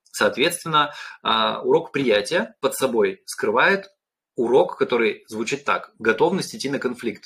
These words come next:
Очень многие из нас вообще не готовы идти на конфликт и отстаивать свои интересы.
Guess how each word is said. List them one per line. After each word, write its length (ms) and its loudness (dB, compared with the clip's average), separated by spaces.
Очень 280 -2
многие 240 -2
из 80 0
нас 220 0
вообще 300 0
не 100 -2
готовы 360 0
идти 120 -6
на 100 -4
конфликт 400 -4
и 40 0
отстаивать 500 4
свои 220 -4
интересы. 500 -4